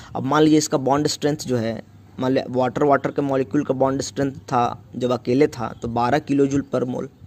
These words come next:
इसका पाँच किलो जूल per mole। जब इन दोनों को मिलाएंगे तो कितना हुआ, बारह पाँच सत्रह, तो इधर भी कितना हो गया, यानी जो bonding बना solute और solvent के बीच का वो भी सत्रह किलो जूल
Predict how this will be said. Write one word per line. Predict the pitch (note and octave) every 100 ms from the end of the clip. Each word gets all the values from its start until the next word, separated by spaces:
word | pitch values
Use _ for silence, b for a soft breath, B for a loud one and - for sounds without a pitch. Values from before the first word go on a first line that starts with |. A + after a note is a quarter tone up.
| B B B -
इसका | B2 C3
पाँच | - B2 C#3 -
किलो | C3+ C#3
जूल | C3+ C3+ C3
per | B2
mole। | B2 - - B B B -
जब | B2
इन | C#3
दोनों | B2+ C#3+
को | D3 C3+
मिलाएंगे | B2+ B2+ C3+ A#2 G#2 - _ -
तो |
कितना | - G#2+
हुआ, | C#3+ A#2+
बारह | A2+ A#2+
पाँच | - C3+ C#3
सत्रह, | A#2+ - C3+ C3+ B B B B -
तो |
इधर | A2+ C#3+
भी | C#3+
कितना | D3+ A#2+ D3+
हो | B2
गया, | A2 - -
यानी | A#2+ B2
जो | C3 B2 -
bonding | A#2 B2+ E3
बना | C3 B2 C#3 B2
solute | - B2+ A#2 C#3 B2+
और | B2
solvent | A#2+ A#2 C#3+ D3
के | B2
बीच | A2+ A2
का | - -
वो | A#2+ A#2+
भी | D#3+
सत्रह | C3 - D3+
किलो | D#3 C#3+
जूल | C#3 C#3+